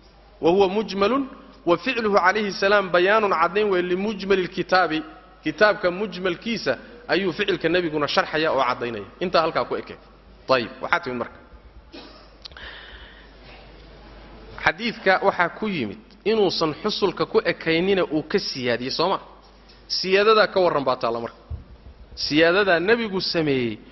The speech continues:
ayada ka warran. Wuxuu ku yidhi marka, "Wa mujaawazatuhu, dhaafintiisa uu nebigu dhaafiyey, dhaqitaanka lilmirfaqi uu xusulka dhaafiyey,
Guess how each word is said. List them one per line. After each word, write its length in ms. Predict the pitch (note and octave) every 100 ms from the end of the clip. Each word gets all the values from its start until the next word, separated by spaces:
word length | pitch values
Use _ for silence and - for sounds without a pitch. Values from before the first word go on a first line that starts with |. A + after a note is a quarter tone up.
| - -
ayada 340 | D#3 F#3+ F#3
ka 160 | E3 F3+
warran. 380 | E3+ D3+ D#3+ D#3 - - - - - - - - -
Wuxuu 200 | F3 A#3+
ku 80 | A#3
yidhi 100 | G#3+
marka, 180 | A3 G#3
"Wa 120 | G3+
mujaawazatuhu, 1000 | G3+ F3+ G#3 G#3 C4 G#3 G3+ F#3+ D3 D3 - - - - -
dhaafintiisa 760 | E3+ F#3 - C4 A#3+ A3+ - G3+
uu 140 | G3
nebigu 340 | G#3 A#3+ G3+ G3
dhaafiyey, 540 | F#3 E3+ - F#3 A3 A3 -
dhaqitaanka 600 | E3+ F3+ F3 A#3 G#3+ - F#3
lilmirfaqi 840 | G#3 B3 G#3+ G3 E3+ A3 A3 G3
uu 160 | F3 F3
xusulka 480 | B3 A#3+ A#3+ G3+ G3
dhaafiyey, 500 | F3 C#3+ C3 A#2+